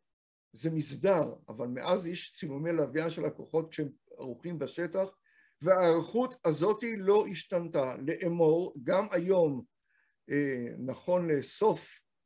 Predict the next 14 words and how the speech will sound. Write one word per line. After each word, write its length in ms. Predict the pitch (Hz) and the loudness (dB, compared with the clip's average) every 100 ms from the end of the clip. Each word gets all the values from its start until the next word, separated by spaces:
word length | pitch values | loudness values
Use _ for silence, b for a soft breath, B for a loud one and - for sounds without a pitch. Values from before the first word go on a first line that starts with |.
| _ | _
עשרים 400 | - - 147 190 160 | -12 -8 -4 -2 0
ואחת, 560 | 135 - 165 185 196 - _ _ _ _ _ _ | 0 -2 0 0 -2 -12 _ _ _ _ _ _
אין 260 | 190 247 262 - | 4 6 4 0
הגנת 500 | 170 165 180 196 202 | 2 2 2 2 0
נ"מ 640 | 170 160 160 185 214 214 - | -2 -2 -2 0 0 -2 -6
על, 260 | 147 147 - 135 | -4 -4 -6 -6
בגבול 400 | 139 117 160 190 | -6 -4 -6 -4
מצרים 560 | 151 - 147 147 147 | -6 -6 0 0 0
לוב. 260 | 127 123 - _ _ | -4 -8 -10 _ _
כל 220 | 214 233 | 4 4
הכוחות 520 | 220 151 - 185 165 | 0 -8 -2 -2 0
שנמצאים 640 | 156 139 147 139 - 170 | -4 -2 -4 -6 -6 -6
שם 240 | 175 180 180 185 175 b b b b | -4 -2 0 0 -2 b b b b
חשופים, 800 | - 151 - 160 - 220 226 220 | -6 -4 -2 -4 -6 -4 -4 -4